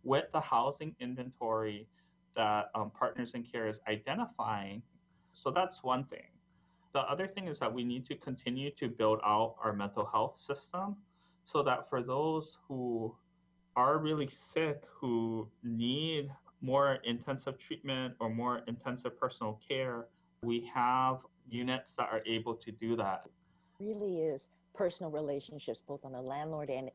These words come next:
Speaker 2: and <laughs> on the other end.
Speaker 1: This work
Speaker 2: Yeah.
Speaker 1: really comes down to people, right? <laughs>
Speaker 2: Yeah. At this point, do you think we've had a net increase in homeless on the street as a result of covid nineteen?
Speaker 1: We don't have exact numbers, but like I said, I think that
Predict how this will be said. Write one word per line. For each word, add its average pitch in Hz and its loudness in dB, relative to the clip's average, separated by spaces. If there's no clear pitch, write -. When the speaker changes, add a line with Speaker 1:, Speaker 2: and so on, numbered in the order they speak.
Speaker 2:
and 180 0
<laughs> 220 0
on 247 2
the 262 2
other 202 2
end. 185 -2
Speaker 1:
This 160 4
work 196 8
Speaker 2:
Yeah. 143 4
Speaker 1:
really 143 10
comes 139 0
down 117 2
to 110 -6
people, 107 -2
right? 104 0
<laughs> 170 4
Speaker 2:
Yeah. 165 4
At 151 0
this - 6
point, 131 -2
do 165 -2
you 160 0
think 208 -4
we've 185 4
had 180 0
a 156 4
net 156 2
increase 170 0
in 139 0
homeless 147 -4
on 139 -2
the 135 -4
street - -4
as 139 0
a 139 -8
result 131 -2
of 120 -8
covid 127 -4
nineteen? - -10
Speaker 1:
We 120 2
don't 143 2
have 147 2
exact 120 0
numbers, 104 2
but 104 2
like 101 0
I 107 2
said, 104 -2
I 98 0
think 107 -4
that 101 -2